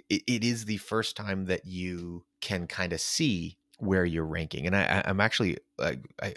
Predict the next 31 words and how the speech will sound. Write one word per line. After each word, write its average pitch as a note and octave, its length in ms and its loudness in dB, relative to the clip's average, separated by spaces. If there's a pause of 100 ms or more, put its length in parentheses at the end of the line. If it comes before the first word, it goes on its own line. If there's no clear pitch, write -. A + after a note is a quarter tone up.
I F#2+ 60 0
noticed F2+ 300 0
this F2 160 -4
last - 280 -4
month. F2 200 -6
I - 60 0
found G2+ 380 -2 (460)
being A#2 380 0
outside F#2 600 -2
the F2+ 200 -4
top - 320 -6
one E2+ 100 -6
hundred G2+ 380 -8
very D3 240 0
liberating E2+ 640 -4 (420)
because D#2+ 800 -2 (220)
I'm D#2+ 120 -4
just, D2+ 180 -4 (120)
I'm D2+ 120 -6
not D2 220 -2
in F2 80 -2
the F2 80 2
top F2 260 -2
one F2 80 0
hundred F2+ 300 -2
list. - 360 0
You - 80 -8
can't - 280 -8
see C#3+ 200 2
where F2 220 -2
I - 80 -10